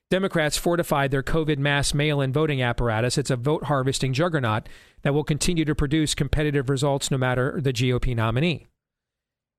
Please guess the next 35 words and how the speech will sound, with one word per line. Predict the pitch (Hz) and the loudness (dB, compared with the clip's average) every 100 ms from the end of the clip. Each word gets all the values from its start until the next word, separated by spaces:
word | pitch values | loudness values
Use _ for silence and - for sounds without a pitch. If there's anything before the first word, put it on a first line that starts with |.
| _ - | _ 0
Here's | 190 208 | 0 2
the | 190 | 2
issue | 196 - 160 | 2 2 2
with | 127 | 2
that, | 117 101 | 0 0
though, | 95 104 - - 160 | 0 -2 -4 -6 0
and | 196 | 2
I | 214 | 2
agree | 147 196 | 2 2
that | 147 | 2
that's | 143 139 135 | 0 0 -2
a | |
point | 120 170 151 | 0 0 0
that | 127 | 0
needs | 135 143 | 0 0
to | 143 | 0
be | 123 127 | 0 0
more | 131 120 | 0 0
further | 139 127 113 | 0 0 0
discussed. | 110 - 165 143 143 | 0 0 0 0 0
However, | 147 151 | 2 2
that | 139 165 | 0 2
also, | 165 190 151 | 0 0 0
though, | 117 110 | 0 -2
becomes | 120 131 113 | -2 -2 -2
a | 110 | -2
DeSantis | 107 - 95 90 - - - _ _ _ _ _ | -2 -2 -4 -6 -8 -10 -18 _ _ _ _ _
issue | 139 - - - _ _ _ _ _ _ _ _ | -2 -2 -6 -12 _ _ _ _ _ _ _ _
because | - 170 135 | -2 0 2
we | 160 | 2
are | 147 | 4
left | 160 147 | 2 2
asking | 147 170 - 139 | 2 2 0 0
ourselves, | 123 - 113 113 - - _ _ - | 0 0 0 0 -4 -14 _ _ -6
what | 127 170 233 | 0 0 -2